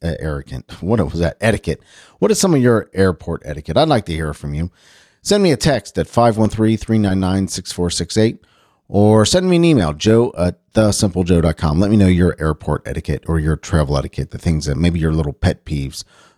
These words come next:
Those are, those are, those are mine. The, the, the four that I have here are, again, we're going to touch. It's okay.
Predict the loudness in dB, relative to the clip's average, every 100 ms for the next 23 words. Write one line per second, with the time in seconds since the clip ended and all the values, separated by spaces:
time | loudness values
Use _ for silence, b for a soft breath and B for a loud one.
0 | _ 2 4 2 0 -4 _ _ _ _
1 | -2 2 4 2 2 0 -2 0 0 0
2 | 0 -2 -4 -10 -16 _ _ _ -8 -8
3 | -8 -12 -10 -6 -4 -2 2 2 4 2
4 | 0 -2 -4 -4 -4 -6 -8 _ _ -8
5 | -6 -6 -8 -14 _ _ _ _ -4 0
6 | 2 2 0 2 0 -2 -14 -6 -2 0
7 | 0 0 2 0